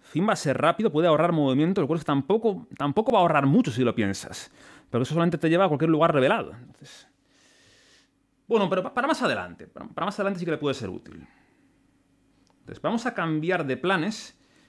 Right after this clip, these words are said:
y vamos a dirigirnos hacia allí. Vamos a intentar revelar esas, eh, esas cartas de ahí. Eh, como buenamente podamos. Vale, eh, mitos. Segundo de petición, que en la práctica son, eh, tres, no olvidemos.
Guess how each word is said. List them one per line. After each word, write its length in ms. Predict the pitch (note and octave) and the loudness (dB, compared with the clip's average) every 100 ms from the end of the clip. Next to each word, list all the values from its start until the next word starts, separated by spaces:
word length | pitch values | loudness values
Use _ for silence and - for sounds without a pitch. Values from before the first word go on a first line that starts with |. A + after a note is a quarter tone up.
| _ | _
y 80 | - | -4
vamos 160 | G3 A3+ | -4 -2
a 60 | |
dirigirnos 600 | G3+ F3+ - G#3+ A3 - | -2 -2 -2 0 0 -2
hacia 260 | D3+ - C#3 | -10 -4 -2
allí. 200 | A#2 F#2+ | 0 -4
Vamos 220 | A2+ C3+ | -8 -6
a 40 | D3+ | -4
intentar 240 | D3 C#3+ | -2 -2
revelar 440 | C#3+ D3+ F3+ - _ _ _ _ | 0 0 -2 -4 _ _ _ _
esas, 440 | D#3+ D#3+ E3+ D#3 D#3 | -10 -4 -4 -4 -2
eh, 480 | D3 C3+ B2 B2+ - _ _ _ _ _ _ | 0 0 -2 -6 -14 _ _ _ _ _ _
esas 240 | F#3+ F3+ - | -8 -8 -4
cartas 340 | F3 E3+ B2 | -2 -2 -2
de 100 | A2 | -2
ahí. 200 | E2 F#2 A#2 _ _ _ _ - - | -4 -8 -14 _ _ _ _ -20 -8
Eh, 760 | A#2+ A#2 A2 G#2+ G#2 G2 F#2+ G2 | -2 0 0 -2 -2 -4 -6 -4
como 200 | D3+ D3+ | 0 2
buenamente 340 | E3 A#2+ A2+ | 2 2 0
podamos. 300 | - F2+ F2 | -6 -12 -6
Vale, 220 | A#2+ G2+ - - | -4 -4 -8 -4
eh, 200 | C3+ C#3+ | 0 2
mitos. 540 | E3+ - - - - _ _ _ _ _ _ _ _ _ _ _ _ _ _ _ _ _ _ _ _ _ | 2 -2 -10 -12 -14 _ _ _ _ _ _ _ _ _ _ _ _ _ _ _ _ _ _ _ _ _
Segundo 540 | - - B2+ D#3 G3+ | -12 -2 0 2 2
de 60 | F3+ | 2
petición, 360 | D#3 D3 G#3+ A#3 | 2 0 0 2
que 80 | |
en 60 | D#3 | 0
la 100 | B2 | 2
práctica 440 | E3 E3 F#3 F#3 | 0 -2 -4 -2
son, 420 | E3+ - D#3 F3 - | -4 -2 0 0 0
eh, 380 | B2+ A#2+ A#2 A2+ | 0 2 2 0
tres, 320 | C#3+ A#2 - | -2 -2 -2
no 100 | B2+ | -6
olvidemos. 720 | B2 G#2+ G2 F2+ - - - | -4 -4 -4 -8 -14 -20 -20